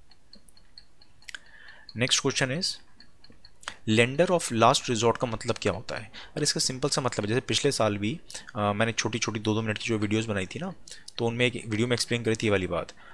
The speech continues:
कि किसी बैंक में बैंक रन होने लग जाए, ठीक है, बैंक को बहुत सारा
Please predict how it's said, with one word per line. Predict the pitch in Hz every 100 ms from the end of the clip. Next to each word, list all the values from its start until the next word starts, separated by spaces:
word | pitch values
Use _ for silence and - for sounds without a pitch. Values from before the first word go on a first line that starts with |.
| -
कि | 117
किसी | 110 120 127
बैंक | 107 104 113
में | 127 107
बैंक | 101 107
रन | 117 117
होने | 110 107
लग | 104 95
जाए, | 95 87 - - - - - -
ठीक | 107
है, | 123
बैंक | 104 104
को | 117
बहुत | 104 -
सारा | 110